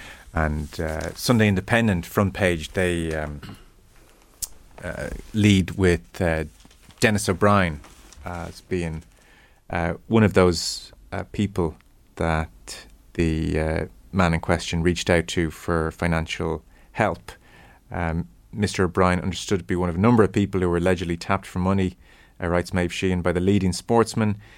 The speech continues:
in recent years, claiming it was either a loan or to pay for his cancer treatment. Uh, Mister O'Brien provided,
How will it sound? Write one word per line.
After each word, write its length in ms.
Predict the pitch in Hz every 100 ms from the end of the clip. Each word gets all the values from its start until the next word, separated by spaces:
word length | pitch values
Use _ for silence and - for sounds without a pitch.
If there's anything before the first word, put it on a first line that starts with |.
| - -
in 180 | 92 90
recent 300 | 101 - 104
years, 460 | 104 113 113 -
claiming 340 | - 98 90 87
it 60 |
was 100 | 87
either 220 | 90 85
a 40 | 87
loan 320 | 92 92 92
or 140 | 90
to 120 | 85 -
pay 380 | - 98 92
for 160 | 90 85
his 120 | -
cancer 340 | - 95 85 85
treatment. 720 | - 139 135 131 127 - - - _ - _ _ _ _ _ _ _ _ - -
Uh, 140 | 95
Mister 300 | 95 98 -
O'Brien 500 | 98 101 98 95 92
provided, 680 | - 101 107 113 107 90